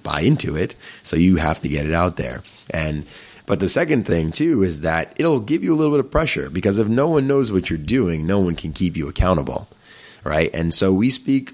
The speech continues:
often about having an accountability buddy, um, especially in the military, right? Having some, some kind of mentor or someone to help keep you, um, keep you going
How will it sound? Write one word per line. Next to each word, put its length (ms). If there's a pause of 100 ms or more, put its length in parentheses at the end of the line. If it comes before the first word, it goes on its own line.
often 340
about 420 (220)
having 320
an 60
accountability 720
buddy, 440 (360)
um, 240
especially 420
in 80
the 60
military, 500
right? 100
Having 360
some, 200
some 180
kind 180
of 80
mentor 500
or 40
someone 420
to 60
help 320
keep 300
you, 200 (220)
um, 260
keep 240
you 180
going 480